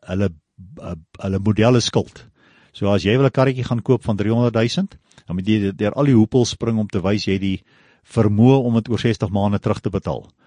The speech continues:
Dan as hulle sê, "Ja, Jacques is 'n goeie kredietrisiko," dan vat hulle daai aansoek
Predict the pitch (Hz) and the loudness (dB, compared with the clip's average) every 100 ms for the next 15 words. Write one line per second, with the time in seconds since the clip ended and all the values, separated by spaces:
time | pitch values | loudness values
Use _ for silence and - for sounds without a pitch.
0 | _ _ _ _ 95 123 131 120 113 - | _ _ _ _ 0 2 2 2 0 2
1 | 117 107 - - 101 113 - 107 - - | 0 0 -4 0 2 2 2 2 2 -4
2 | - 127 117 101 - 101 95 - 98 160 | -4 0 0 0 -2 -2 -2 -4 -4 -4
3 | - 98 - _ _ - - - _ 92 | -4 -4 -4 _ _ -20 -20 -20 _ -4
4 | - 120 131 110 95 107 110 - _ _ | 0 0 0 2 2 2 0 -4 _ _
5 | _ _ _ _ 143 170 - 107 - - | _ _ _ _ 4 4 4 0 0 -14